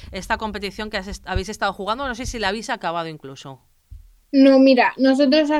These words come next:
Speaker 2: eh, competimos en una liga y en una copa.
Speaker 1: Hmm.
Speaker 2: La copa la, la ganamos el viernes pasado
Speaker 1: Hmm.
Speaker 2: y la liga aún nos quedan tres partidos por jugar.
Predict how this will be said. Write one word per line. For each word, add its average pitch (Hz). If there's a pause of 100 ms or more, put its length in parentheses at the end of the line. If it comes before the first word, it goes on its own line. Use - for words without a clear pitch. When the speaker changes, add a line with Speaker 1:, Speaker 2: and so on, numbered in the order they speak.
(160)
Speaker 2:
eh, 254
competimos 262
en 254
una 262
liga 311 (120)
y 277
en 269
una 254
copa. 208 (220)
Speaker 1:
Hmm. 165 (160)
Speaker 2:
La 254
copa 285
la, 269
la 240
ganamos 254
el 269
viernes 254
pasado 269 (300)
Speaker 1:
Hmm. 170 (400)
Speaker 2:
y 277
la 262
liga 294
aún 269
nos 277
quedan 269
tres 254
partidos 247
por 247
jugar. 214